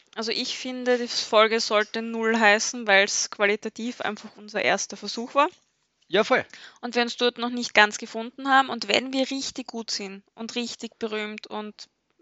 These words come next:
Speaker 1: weiß ich nicht, wie auch immer wir das empfinden,
Speaker 2: Weil man in
Speaker 1: wird das
Speaker 2: Österreich
Speaker 1: eine
Speaker 2: ja,
Speaker 1: Jubiläumsfolge.
Speaker 2: weil man in Österreich ja mit Podcasts, äh, bekanntlich sehr berühmt werden kann.
Speaker 1: Das ist nicht ausgeschlossen, dass das irgendwann einmal funktioniert.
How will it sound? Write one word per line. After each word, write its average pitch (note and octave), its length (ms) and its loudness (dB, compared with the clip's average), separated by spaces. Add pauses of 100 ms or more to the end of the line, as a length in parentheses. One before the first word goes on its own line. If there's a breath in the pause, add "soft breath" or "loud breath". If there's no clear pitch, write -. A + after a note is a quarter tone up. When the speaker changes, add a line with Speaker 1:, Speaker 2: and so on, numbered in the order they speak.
Speaker 1:
weiß B3 200 0
ich C4 80 -6
nicht, C4+ 200 -8
wie A#3 60 -4
auch A3+ 60 -6
immer A3+ 200 -4
wir A3 60 -2
das A3 140 -4
empfinden, A3+ 480 -8
Speaker 2:
Weil D3+ 180 8
man F3+ 140 4
in D#3+ 60 2
Speaker 1:
wird D4 180 8
das D4+ 80 2
Speaker 2:
Österreich C4+ 160 12
Speaker 1:
eine B3+ 120 10
Speaker 2:
ja, B3+ 100 6
Speaker 1:
Jubiläumsfolge. A3+ 1120 6
Speaker 2:
weil D3 60 6 (100)
man C3 100 0
in B2+ 80 2
Österreich B2+ 140 -8
ja A2+ 200 -4
mit A2 220 -14
Podcasts, - 680 -8
äh, - 220 -18 (420)
bekanntlich A#2+ 580 -6
sehr A#2+ 100 -8
berühmt A2+ 400 -14
werden G2+ 220 -10
kann. G#2+ 320 -14 (1120)
Speaker 1:
Das G#3+ 220 -20
ist - 420 -4
nicht A3 280 -8
ausgeschlossen, B3+ 680 -2
dass - 100 -12
das B3 180 -10
irgendwann B3+ 320 -8
einmal C4 240 -8
funktioniert. C#4 640 -6